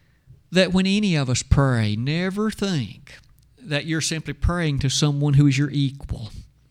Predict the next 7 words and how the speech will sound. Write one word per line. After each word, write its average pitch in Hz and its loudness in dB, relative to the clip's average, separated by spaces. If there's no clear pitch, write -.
God 147 0
is 202 0
great 151 4
and 117 -8
we 123 0
are 131 2
not. 101 -4